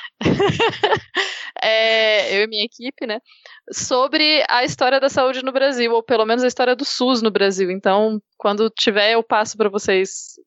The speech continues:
é, falar, mostrarem pros ouvintes também. Eu recomendo, porque é isso, a gente desconhece a história do sus e a história da saúde, e é muito importante entender de onde veio, é, a luta que foi pra gente ter o que a gente tem hoje.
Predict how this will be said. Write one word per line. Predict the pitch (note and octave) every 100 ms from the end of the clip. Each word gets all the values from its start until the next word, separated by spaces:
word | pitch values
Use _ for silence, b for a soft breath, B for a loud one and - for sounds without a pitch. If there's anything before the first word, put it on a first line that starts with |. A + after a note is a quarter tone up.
| -
é, | F3+ F3+ F#3
falar, | G#3 F3+ -
mostrarem | F#3+ G3 F#3+ F3+ F#3
pros | - F#3+
ouvintes | F3+ F3+ -
também. | F3+ E3+ F#3 G#3 -
Eu | F#3+
recomendo, | G#3+ - A#3 G#3+ A3+
porque | - -
é | D4+
isso, | C4+ -
a |
gente | A#3+ A#3+
desconhece | A#3+ - B3+ A3 B3+
a | B3
história | - G#3 G3
do | F#3+ G3+
sus | - G3+ G#3+
e | G3
a |
história | G#3 G#3+ G3+
da | G3
saúde, | G3 G3 G3+ A3+ A#3 B B B B _
e | A3
é | A3+
muito | C4+ -
importante | D#4+ D#4+ - A#3 G#3+ A3
entender | A3+ G#3+ G3+ G3+
de | G3+
onde | G#3+ C4+ B3
veio, | G3 F#3+ G3 F#3 F3+ - -
é, | F#3+ F#3 F#3 G3 - _ -
a | G3+
luta | A3 E4 E4
que | -
foi | - A3+ A3
pra | A3
gente | A#3 A3 -
ter | A3
o | G#3
que | G#3
a |
gente | A3+ -
tem | A#3 G#3
hoje. | D#3+ D3 -